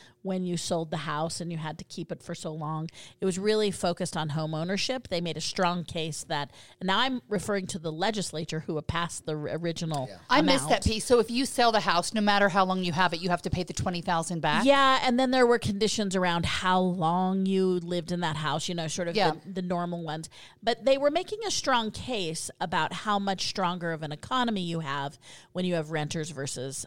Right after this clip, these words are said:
Speaker 1: or, excuse me, buyers versus renters.
Speaker 2: It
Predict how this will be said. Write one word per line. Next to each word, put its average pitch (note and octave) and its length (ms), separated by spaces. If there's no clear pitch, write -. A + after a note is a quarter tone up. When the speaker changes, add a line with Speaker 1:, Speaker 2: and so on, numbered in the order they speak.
Speaker 1:
or, C#3 160
excuse D#3+ 340
me, D#3 80
buyers A2+ 420
versus - 360
renters. - 360
Speaker 2:
It F#3+ 120